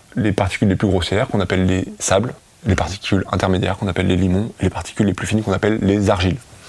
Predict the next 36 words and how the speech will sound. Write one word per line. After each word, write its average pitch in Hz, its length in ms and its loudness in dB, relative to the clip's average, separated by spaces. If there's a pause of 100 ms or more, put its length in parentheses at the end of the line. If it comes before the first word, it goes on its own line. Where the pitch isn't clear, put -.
(1500)
Alors - 160 -12
sans - 160 0
rentrer 101 200 0
dans 95 100 0
le 90 80 2
détail, 113 340 2
hein, 110 300 0
euh, 98 260 -4
les 95 160 2
argiles, 95 260 2
ça - 140 0
renvoie 90 280 2
en 92 100 0
fait 98 180 -4
à - 60 0
deux 98 200 2
choses. 113 280 -2
Ça 98 100 -2
renvoie 92 260 2
à 92 40 2
une 92 140 2
taille 117 220 4
de 104 100 4
particules, 104 600 -2 (420)
mais 101 100 4
aussi 92 240 0
à 101 80 4
des 90 160 2
minéraux 107 580 2
spécifiques 101 600 -2 (500)
qui - 100 -2
ont 92 120 2
des 87 200 0
formes 101 260 0
de 92 80 2
feuillets, 95 460 0